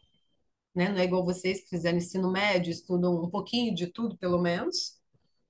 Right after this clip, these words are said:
Ou a gente orienta, né, vocês pra estudarem, a gente não, não tinha isso, e era, era curso técnico na época, né? Então,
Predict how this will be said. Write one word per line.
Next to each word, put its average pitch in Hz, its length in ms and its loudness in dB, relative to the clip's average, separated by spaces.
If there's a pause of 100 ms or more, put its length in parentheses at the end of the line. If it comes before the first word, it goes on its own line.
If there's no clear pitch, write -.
(180)
Ou 185 100 0
a - 20 2
gente 185 260 0
orienta, 180 460 0
né, 190 180 -4
vocês 170 360 -4
pra 165 100 -4
estudarem, 165 680 0 (540)
a 175 40 2
gente 175 200 0
não, 175 200 0
não 180 240 -2
tinha 254 360 -2 (240)
isso, 320 320 -8 (580)
e 330 720 0 (420)
era, 190 220 -6 (140)
era 190 180 -2
curso 208 260 -4
técnico 175 480 -2
na 160 120 -2
época, 156 380 -8
né? 208 200 0
Então, 175 480 -2